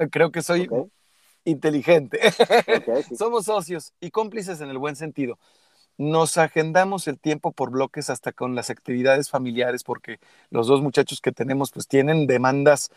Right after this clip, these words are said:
Speaker 1: educativas y de amor y de responsabilidad, eh, m-, muy grandes, de
Speaker 2: Ujú.
Speaker 1: salud, sobre todo, también. Y, y, y fíjate que a los cuarenta y dos años, mi querido Jerry, que te cambien una cita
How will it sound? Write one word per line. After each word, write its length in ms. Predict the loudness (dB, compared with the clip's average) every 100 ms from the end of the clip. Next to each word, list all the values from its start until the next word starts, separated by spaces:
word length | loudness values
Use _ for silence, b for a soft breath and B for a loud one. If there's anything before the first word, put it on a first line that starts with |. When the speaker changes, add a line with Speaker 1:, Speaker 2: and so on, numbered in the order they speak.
| b b
Speaker 1:
educativas 920 | 2 2 2 0 2 4 6 6 0
y 140 | -4 -4
de 300 | -2 -4 -4
amor 340 | -4 0 0
y 80 | 0
de 140 | -2
responsabilidad, 760 | -4 -6 -8 -4 -2 4 4 4 _ _ _ _ _ _ _
eh, 100 | -12 -10
m-, 140 | -10
muy 320 | -4 4 6 6
grandes, 500 | 4 2 -8 -10 -12 B B B B B
de 120 | 2
Speaker 2:
Ujú. 80 | 4
Speaker 1:
salud, 380 | 4 4 4 4 _
sobre 360 | -20 -18 -16 -10
todo, 320 | 2 4 4
también. 360 | 0 -2 0 0 b b b b b b b
Y, 340 | 4 4 2 _ _ _ _ _
y, 160 | -2 0
y 100 | 0
fíjate 420 | -4 -2 0 0
que 260 | 2 -2 -2 _ _ -2
a 100 | 0
los 180 | 0 2
cuarenta 360 | 2 2 0
y 40 | 2
dos 180 | 2
años, 260 | 0 -2 -6
mi 100 | -8
querido 260 | -6 -6 -2
Jerry, 280 | -2 -2 -6
que 140 | -8
te 120 | -6
cambien 360 | 0 0 0 -10
una 160 | -8
cita 460 | -8 -8 -4 -4 -6